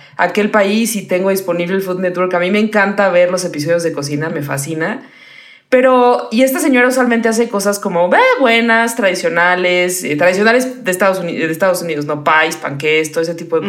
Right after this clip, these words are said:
Speaker 1: cuestiones. Pero en este, eh, en esta ocasión salió a la discusión porque preparó una receta de pozole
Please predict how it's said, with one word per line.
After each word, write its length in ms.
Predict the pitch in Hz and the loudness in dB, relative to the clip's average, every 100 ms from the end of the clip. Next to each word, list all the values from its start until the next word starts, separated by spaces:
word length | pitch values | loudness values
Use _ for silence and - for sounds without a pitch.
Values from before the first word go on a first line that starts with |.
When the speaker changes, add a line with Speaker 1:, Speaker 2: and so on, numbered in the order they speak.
| 190 | -2
Speaker 1:
cuestiones. 480 | 180 175 214 302 - - - - - - | 0 0 0 -4 -10 -20 -20 -20 -6 2
Pero 460 | 285 339 285 349 - | 4 4 4 4 2
en 200 | 220 220 | 2 0
este, 880 | 220 269 240 233 220 - 175 170 | 0 2 2 2 2 2 2 2
eh, 40 | 165 | 2
en 80 | 185 | 0
esta 200 | 185 240 | 0 0
ocasión 680 | 202 175 - 175 180 254 | 0 -2 0 0 2 0
salió 880 | 262 185 160 175 180 185 185 185 - | -2 -2 -2 0 4 4 4 2 2
a 140 | 156 156 | 0 2
la 140 | 156 | 2
discusión 600 | 151 151 170 175 170 170 | 0 -4 -6 -2 0 0
porque 280 | 196 - 175 | -2 -2 -2
preparó 640 | 160 156 156 170 190 - - - _ - | -2 0 2 2 2 -2 -10 -20 _ -2
una 220 | 254 311 | 2 4
receta 760 | 285 202 202 202 214 214 - 170 | 2 0 -2 -2 2 2 0 -4
de 120 | 170 | -4
pozole 840 | 165 170 165 185 175 185 262 - | -2 0 0 2 2 2 -2 -6